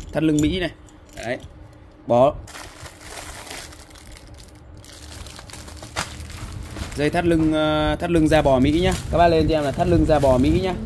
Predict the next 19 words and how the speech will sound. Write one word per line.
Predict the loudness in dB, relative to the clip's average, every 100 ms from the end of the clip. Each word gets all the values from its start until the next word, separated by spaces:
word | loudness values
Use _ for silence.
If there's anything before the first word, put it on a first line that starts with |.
| -4
Đấy. | -2 -2 -2 -4 -6 -6 -6 -2
Thì | 0
nó | 0
sẽ | 0 -2 2
có | 4 4
cho | 4
các | 4
bác | 4 4
là | 4 4 4
màu | 2 0
đen | 0 0 0
và | -2
màu | -2 0
nâu | 2 2 0
nhá, | -4 -6
màu | -6
đen, | -4 -4
màu | -2
nâu. | 0 0